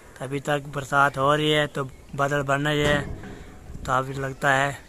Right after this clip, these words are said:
चलना पड़ेगा घर, तो बता हम ना भीग जाएं, पहले भीग जाएगा तो हम भी। अरे कमाओ, कमाओ, कमाओ, कमाओ।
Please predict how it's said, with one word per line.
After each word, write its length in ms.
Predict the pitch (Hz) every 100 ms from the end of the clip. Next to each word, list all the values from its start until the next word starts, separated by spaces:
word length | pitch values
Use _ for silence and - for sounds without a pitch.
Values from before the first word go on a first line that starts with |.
| -
चलना 280 | - 151 151
पड़ेगा 320 | 143 147 143 147
घर, 500 | 131 147 151 147 151
तो 160 | - 139
बता 380 | 139 135 143 139 - - - - -
हम 140 | 135 143
ना 120 | 139
भीग 320 | 127 135 127
जाएं, 220 | 127 123 113 - - - - - - - - - -
पहले 360 | - 127 131 147
भीग 240 | 143 151 147
जाएगा 300 | 156 151 147
तो 140 | 143 135
हम 220 | 127 131
भी। 200 | 131 131 117 - - - - - - - - - - - - - - - - - - - - - - - - - - - - - - - - - -
अरे 120 | 131
कमाओ, 340 | - 135 135
कमाओ, 360 | 139 139 147 165
कमाओ, 380 | 147 147 180 190
कमाओ। 500 | 170 170 190 202 190